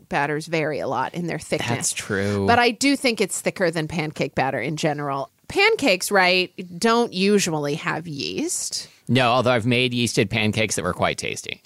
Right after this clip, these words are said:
Speaker 1: Okay. So usually pancakes have, um, baking soda and baking powder.
Speaker 2: Mm-hmm.
Speaker 1: Crumpets have yeast and baking soda. English muffins usually only have yeast.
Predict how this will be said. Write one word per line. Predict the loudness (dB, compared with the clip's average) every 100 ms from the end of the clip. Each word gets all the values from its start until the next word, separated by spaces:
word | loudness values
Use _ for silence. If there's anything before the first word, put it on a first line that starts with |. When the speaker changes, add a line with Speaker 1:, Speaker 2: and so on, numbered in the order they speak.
| -8
Speaker 1:
Okay. | -4 -4 -6 -6
So | -2
usually | 0 2 2 2 2 0
pancakes | 0 -2 -2 -4 -4 -6
have, | -4 0 2 0 -2 0
um, | 2 2 -2 -2
baking | -2 -2 -2
soda | 2 4
and | 4 2
baking | 0 -2 -4
powder. | -6 0 2 2 2 4
Speaker 2:
Mm-hmm. | 4 2 0 -12 -20 -18
Speaker 1:
Crumpets | -10 0 0 2 2 2 2 -2 -8 -8 -6
have | 0 2 2 0 -12
yeast | -10 0 0 2 0 -2 -4 -8 -2
and | -2 0
baking | -2 -4 -4 -6 -4
soda. | -2 0 -2 -4 -4 -4 -4 0
English | 2 4 2 2
muffins | 2 4 4 2 2 2 0
usually | 2 4 4 2 2 2 0
only | -4 -2 -4
have | -4 -6 -6 -8
yeast. | -6 -6 -4 -8 -8